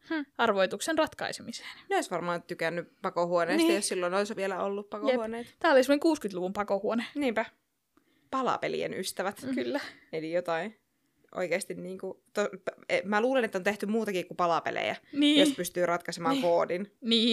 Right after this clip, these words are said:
Speaker 3: Jep.
Speaker 2: nimenomaan. Heidän strategiansa avain oli etsiä sanaa kill, eli tappaa.
Speaker 1: Mhm.
Speaker 2: Ja he etsivät lausetta "I like killing",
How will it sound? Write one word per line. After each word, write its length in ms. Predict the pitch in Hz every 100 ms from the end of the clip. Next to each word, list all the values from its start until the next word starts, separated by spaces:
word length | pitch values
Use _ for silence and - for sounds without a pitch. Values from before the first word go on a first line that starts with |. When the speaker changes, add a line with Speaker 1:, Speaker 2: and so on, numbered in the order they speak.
| 226
Speaker 3:
Jep. 80 | 202
Speaker 2:
nimenomaan. 460 | 196 190 196 208 - _ _ _ _ - _ _ 285
Heidän 280 | 302 311
strategiansa 920 | 302 311 381 427 359 277 226 220 240 -
avain 460 | 247 254 226 208
oli 200 | 214 208
etsiä 280 | 226 - 226
sanaa 480 | 214 233 214 202 202 - -
kill, 260 | 214 147 - _ _
eli 220 | 214 170 - -
tappaa. 540 | 196 - _ - - - -
Speaker 1:
Mhm. 220 | 240 220 208 196 - - _
Speaker 2:
Ja 240 | 220 220 -
he 320 | 226 240 - - _ -
etsivät 360 | 262 269 247 247
lausetta 520 | 262 247 226 220 - - 269
"I 80 | 233
like 380 | 202 196 196 - -
killing", 400 | 208 - 117